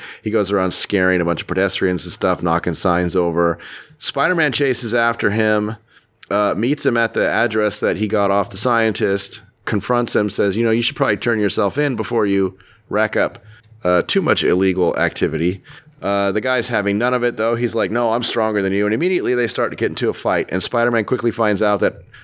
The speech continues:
no matter how hard he punches this guy, it doesn't hurt him. Um, and even though he's faster, occasionally the guy gets a good hit on him and it hurts because he's strong. So they get into a trade back and forth blow. Spider-Man mostly just trying to stay out of the way.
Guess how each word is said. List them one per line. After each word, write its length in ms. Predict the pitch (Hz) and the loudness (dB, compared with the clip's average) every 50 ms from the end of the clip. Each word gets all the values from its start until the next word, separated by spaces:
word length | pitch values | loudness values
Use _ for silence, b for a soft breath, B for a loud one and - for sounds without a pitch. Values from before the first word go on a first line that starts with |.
| B B - | B B -4
no 40 | 107 | -2
matter 180 | 110 107 98 | 0 0 2
how 180 | 92 117 117 110 | 2 2 0 2
hard 220 | 107 117 110 107 | 2 2 2 2
he 40 | 104 | 0
punches 380 | 104 107 123 120 - 113 101 95 | 0 -2 -2 -2 0 0 0 0
this 160 | 107 95 - | 0 0 0
guy, 260 | 113 101 95 98 98 - | 0 2 2 2 2 0
it 280 | - 87 - - _ | -2 -4 -4 -6 _
doesn't 300 | - 110 107 104 98 92 | -2 -2 -2 0 -2 -4
hurt 240 | - 98 135 139 127 | -4 -2 -2 -2 0
him. 300 | 120 131 123 120 117 113 B B B B B B B _ - | 0 0 0 0 -4 -8 B B B B B B B _ -4
Um, 400 | - 101 101 101 101 101 101 90 | 0 0 2 4 4 2 2 2
and 120 | 90 104 | 2 2
even 180 | 135 139 127 117 | 2 2 2 2
though 140 | 110 104 98 | 2 2 2
he's 240 | 95 110 107 - - | 2 0 -2 -2 -2
faster, 480 | - 113 104 107 98 - - 110 104 - | 0 0 0 0 0 0 0 0 0 0
occasionally 460 | 76 - - 110 107 98 98 104 101 | 0 0 0 0 0 2 2 2 2
the 80 | 95 92 | 2 2
guy 320 | 92 98 90 92 92 92 - | 2 2 2 2 2 2 0
gets 340 | - - 80 101 98 - - | -2 -4 -2 -2 -2 -2 -2
a 40 | 87 | -2
good 200 | 90 101 90 87 | -2 -2 -2 0
hit 180 | 101 110 104 | 0 0 2
on 140 | 95 92 90 | 2 0 2
him 260 | 92 117 113 107 107 | 2 2 2 2 0
and 140 | 98 98 101 | 0 2 2
it 100 | 101 95 | 2 2
hurts 360 | 110 135 139 - - - - | 0 0 -2 -2 -4 -8 -10
because 460 | - - _ 101 95 - 107 101 90 | -10 -6 _ -4 -2 0 0 0 0
he's 140 | 98 110 98 - | 0 -2 -2 0
strong. 420 | - 120 113 104 90 76 - B B B B B B B B | 0 0 2 2 0 0 -4 B B B B B B B B
So 140 | - - 123 | -4 -2 0
they 120 | 117 123 | 0 0
get 120 | 123 147 120 | 0 0 -2
into 280 | 113 117 139 127 113 | -2 -2 0 0 0
a 60 | 113 107 | 0 0
trade 380 | - - 123 117 117 110 95 92 | 0 0 0 2 0 0 0 0
back 200 | 101 104 107 - | 0 0 0 -2
and 60 | 101 | -4
forth 280 | - 113 113 107 95 92 92 | -2 0 0 0 0 0 0
blow. 260 | 107 107 104 104 104 | 0 2 2 2 0
Spider-Man 480 | - - - 101 104 110 107 107 98 | 0 -2 0 0 2 2 2 2 2
mostly 340 | 92 92 98 98 - - 104 90 | 2 2 0 0 0 0 -2 0
just 180 | 95 95 - | 0 -2 -2
trying 320 | - - 98 92 90 87 82 | -2 0 2 2 2 0 0
to 100 | 87 85 | -2 -4
stay 260 | - - 101 90 87 | -2 -2 0 0 2
out 100 | 87 85 | 2 0
of 80 | 85 82 | 0 0
the 80 | 85 | 0
way. 420 | 85 95 107 104 107 107 107 101 | 0 0 2 2 2 2 0 0